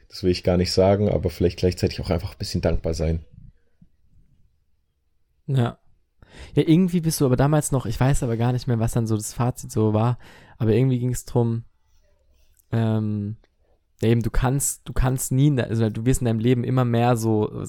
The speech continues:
Speaker 2: konsumieren sozusagen, als dass du irgendwas geben kannst, aber das, weil das hört sich, finde ich, auch im erst-, also jetzt, wo ich's grad gehört hab, hat's, hat sich erst so ein bisschen so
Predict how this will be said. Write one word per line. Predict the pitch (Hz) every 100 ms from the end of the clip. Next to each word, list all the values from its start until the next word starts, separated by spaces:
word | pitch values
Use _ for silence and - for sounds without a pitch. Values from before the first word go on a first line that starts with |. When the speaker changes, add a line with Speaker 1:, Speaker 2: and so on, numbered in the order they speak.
| -
Speaker 2:
konsumieren | - 120 107 113 120 110
sozusagen, | 101 101 98 104 113 117 _ - _ _
als | - 110
dass | 107
du | - 107
irgendwas | 104 117 113 104 - - -
geben | 123 131
kannst, | 127 123 123
aber | 110
das, | - - _ - -
weil | 117
das | -
hört | 151 143
sich, | -
finde | 139
ich, | 120 123
auch | - 120 117 -
im | 117
erst-, | 101 131 -
also | 120
jetzt, | 113 143 139
wo |
ich's | -
grad | 120
gehört | - 120
hab, | 117
hat's, | 101 - -
hat | 117
sich | -
erst | 107 110 -
so | -
ein | 104
bisschen | 110 - 107
so | 104 104 98